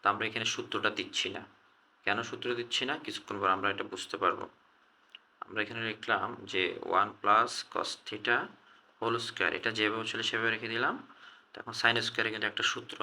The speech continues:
আছে, এই আমি আগেই বলছি যে এই অধ্যায় হচ্ছে সূত্রকেন্দ্রিক। তো sin স্কয়ার সূত্র হচ্ছে যে ওয়ান minus cos square theta, ঠিক আছে? আর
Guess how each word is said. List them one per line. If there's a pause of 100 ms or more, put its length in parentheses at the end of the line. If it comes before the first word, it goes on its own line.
আছে, (260)
এই (120)
আমি (100)
আগেই
বলছি
যে
এই
অধ্যায়
হচ্ছে
সূত্রকেন্দ্রিক। (460)
তো (100)
sin (120)
স্কয়ার
সূত্র
হচ্ছে (120)
যে (160)
ওয়ান (100)
minus (160)
cos (140)
square
theta, (240)
ঠিক
আছে? (1300)
আর